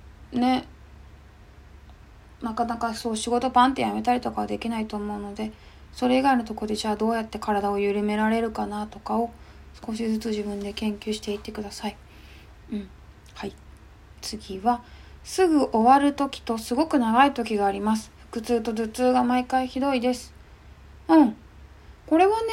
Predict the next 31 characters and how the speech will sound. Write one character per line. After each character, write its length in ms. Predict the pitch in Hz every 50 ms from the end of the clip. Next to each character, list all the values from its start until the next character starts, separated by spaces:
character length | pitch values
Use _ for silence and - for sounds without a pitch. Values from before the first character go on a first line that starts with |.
| 440 427 403 339
ね、 220 | - - - - - - - - - - - - - - - - - - - - - - - - - - - - - - - - - - - - - - - -
こ 180 | - - 311 320
れ 120 | 370 392
は 220 | 403 415 427 415
ぜ 220 | 415 - 339 370 381
ひ 400 | - - 330 285 240 214 - - - -
一 380 | 233 247 240 - - 285 285
度 160 | 262 294 285 277
せ-、 300 | - - 277 285 285 -
婦 100 | - -
人 220 | 247 247 285 294 285
科 140 | 285 294 277
に 180 | 269 262 262
行 20 | 254
っ 40 |
て 160 | - - 285 262
み 140 | 262 277 269
て 80 | 349
も 140 | 294 240 214
ら 80 | 202 202
っ 40 | 208 - - -
て 120 | - 214
ほ 180 | 214 - 220 214
し 220 | - - 240 226
い 60 | 214
か 140 | 214 - 262
も 140 | 240 214 208
し 160 | - - -
れ 120 | 202 208 208
な 180 | 214 214 196
い。 100 | 208 -